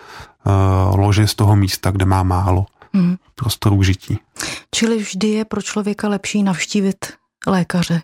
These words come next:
Speaker 2: když pociťuje, že má ně-, nějaké příznaky
Speaker 1: Určitě.
Speaker 2: onemocnění ruky?
Speaker 1: Eh, no, jako všeobecně s-, samozřejmě u, u toho syndromu karpálního tunelu s-, čím dříve,
Speaker 2: Hmm.
Speaker 1: eh, začne, tím se třeba může vyhnout tomu, eh, tomu chirurgickému ošetření.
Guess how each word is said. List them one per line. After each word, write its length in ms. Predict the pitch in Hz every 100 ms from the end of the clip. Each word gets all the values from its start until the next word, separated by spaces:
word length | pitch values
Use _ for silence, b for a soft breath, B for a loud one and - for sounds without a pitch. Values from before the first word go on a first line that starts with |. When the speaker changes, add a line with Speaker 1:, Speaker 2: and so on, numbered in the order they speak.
| -
Speaker 2:
když 140 | 185
pociťuje, 500 | - 175 - 175 190
že 100 | 175
má 160 | 175 175
ně-, 200 | 175 170
nějaké 360 | 185 185 175 190
příznaky 520 | - 175 170 175 -
Speaker 1:
Určitě. 300 | 113 - 185
Speaker 2:
onemocnění 540 | 98 87 - 185 175
ruky? 240 | 113 113 110
Speaker 1:
Eh, 220 | 107 107 - _ _ _ _ _ - - 113
no, 300 | 110 107 113 - _ _ _
jako 160 | - -
všeobecně 520 | 113 127 131 - 135
s-, 140 | 117 110
samozřejmě 640 | 110 117 120 123 123 127
u, 60 | 110 104
u 180 | -
toho 220 | 117 - 110
syndromu 360 | 123 117 113
karpálního 520 | 110 110 120 113 117
tunelu 420 | 110 113 117 117 110
s-, 140 | - 113 110 131
čím 300 | - 117 110
dříve, 420 | 101 107 107 110 113 -
Speaker 2:
Hmm. 120 | 113
Speaker 1:
eh, 360 | 107 107 104 104
začne, 440 | 107 - 117 110
tím 280 | 107 110 107
se 180 | - 107
třeba 220 | - 113
může 320 | 110 113 120
vyhnout 600 | 110 95 98 92 101 110 -
tomu, 440 | - 104 104 101 104
eh, 380 | 107 98 98 98
tomu 220 | 101 104
chirurgickému 720 | 104 110 104 101 - 104 110
ošetření. 640 | 107 - 101 - 107 110